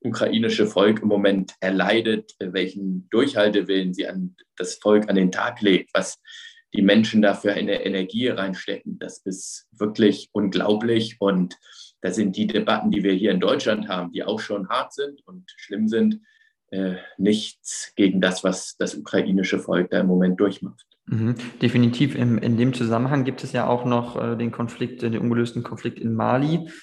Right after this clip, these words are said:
Speaker 2: Äh, da ist ja die deutsche Bundeswehr auch, äh, nach wie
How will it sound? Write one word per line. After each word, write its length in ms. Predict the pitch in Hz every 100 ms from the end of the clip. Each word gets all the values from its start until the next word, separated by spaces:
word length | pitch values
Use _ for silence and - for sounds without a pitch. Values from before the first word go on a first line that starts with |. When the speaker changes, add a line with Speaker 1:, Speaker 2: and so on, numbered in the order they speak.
| _ -
Speaker 2:
Äh, 360 | 117 117 117 113
da 100 | 113
ist 140 | -
ja 100 | 120
die 140 | 117
deutsche 260 | 113 117 117
Bundeswehr 480 | 120 120 - 113 110
auch, 260 | 117 -
äh, 400 | - 117 117 117
nach 300 | 113 117 120
wie 80 | 120